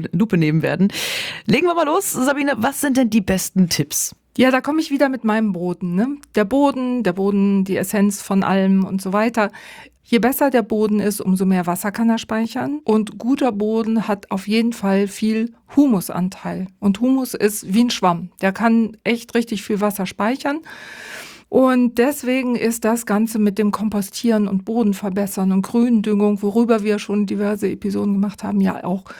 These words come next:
Speaker 2: so wichtig und essentiell.
Speaker 1: Genau, gerne mal, äh, in unseren Folgen stöbern. Da gibt's auf jeden Fall einige,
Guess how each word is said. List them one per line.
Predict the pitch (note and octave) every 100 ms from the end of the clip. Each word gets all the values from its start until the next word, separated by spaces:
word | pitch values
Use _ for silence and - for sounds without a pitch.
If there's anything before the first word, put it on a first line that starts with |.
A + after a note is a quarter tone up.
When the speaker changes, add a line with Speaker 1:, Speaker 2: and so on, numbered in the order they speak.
| - -
Speaker 2:
so | - B3 A3+
wichtig | G#3+ C#4 - B3 A#3+ -
und | G#3 G#3 -
essentiell. | - G3 G#3 G3 - F#3 - -
Speaker 1:
Genau, | - F#3 F3 E3
gerne | F3 F#3 F#3
mal, | F3 E3 E3+ F3 - E3 D#3+ -
äh, |
in | E3
unseren | E3 D#3 D#3
Folgen | - E3 F3 E3 F#2+
stöbern. | - - G3+ E3+ E3
Da | E3
gibt's | F3 E3
auf | E3
jeden | F3
Fall | E3 -
einige, | - G3 F#3 F3